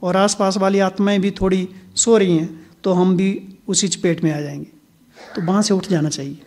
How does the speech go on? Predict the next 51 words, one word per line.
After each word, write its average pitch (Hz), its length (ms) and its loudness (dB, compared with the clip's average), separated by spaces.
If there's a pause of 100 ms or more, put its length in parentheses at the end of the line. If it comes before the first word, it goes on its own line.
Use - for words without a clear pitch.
(640)
उसको 208 300 2
नहीं 226 100 8
छेड़ने 170 300 4
की 160 80 -2
ज़रूरत 151 300 -4
है। - 140 -10 (1300)
पता 180 180 2
नहीं 214 120 4
वो 202 260 2 (260)
कोई 185 120 2
स्वप्न 185 320 2
देख 180 200 4
ही 214 80 2
रहा, 202 100 4
ऊपर 180 200 -2
बाबा 170 280 0
खींच 170 240 -2
लेके 165 300 -2
या 170 120 0
वो, 160 160 -2 (720)
वो 190 140 -8
बाबा 175 280 4
उसको 185 220 2
दिखा 165 280 2
रहा 165 100 4
हो 170 140 -2 (180)
और 165 80 0
हम 165 100 2
उसको 170 200 0
छेड़ 180 220 0
दिया, 175 120 2
हम 170 80 0
तो 175 100 -2
सोचे 185 280 0
वो 180 60 2
सोया 175 280 2
हुआ 170 200 0
है। 170 140 -8 (1200)
तो 190 80 2
हमको 214 300 6
उसको 220 240 2
नहीं 226 100 4
छेड़ना 156 300 0
है, - 120 -8
हम 196 180 2
खुद 214 240 -2
ही - 60 2
वहाँ 180 280 0
से 196 140 0
उठ 185 160 0
के 233 220 0